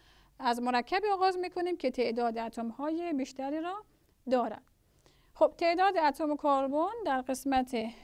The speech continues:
مواد تعامل کننده نوشته می‌کنیم مساوی با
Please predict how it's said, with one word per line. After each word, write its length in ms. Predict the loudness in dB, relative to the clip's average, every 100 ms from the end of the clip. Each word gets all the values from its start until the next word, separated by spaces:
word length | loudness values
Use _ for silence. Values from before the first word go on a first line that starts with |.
| -4
مواد 360 | -2 0 0 -4
تعامل 480 | -4 -2 0 0 -2
کننده 460 | -2 0 2 2
نوشته 420 | 0 0 -4 -4
می‌کنیم 500 | -4 -4 -2 0 -2 -4 -12 _ _ _ _
مساوی 500 | -8 -6 -4 -4 -4
با 340 | -2 0 -2